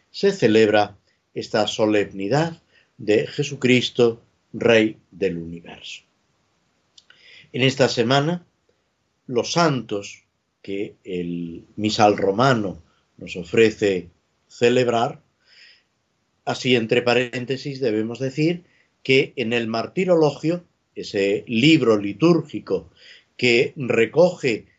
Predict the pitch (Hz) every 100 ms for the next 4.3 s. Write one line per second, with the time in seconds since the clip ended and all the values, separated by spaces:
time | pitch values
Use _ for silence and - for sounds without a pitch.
0 | _ _ _ 120 107 - 147 165 151 131
1 | 107 90 - _ _ _ - 104 101 95
2 | 110 120 - 120 101 113 110 139 123 104
3 | 98 113 123 120 104 95 110 107 151 156
4 | 131 180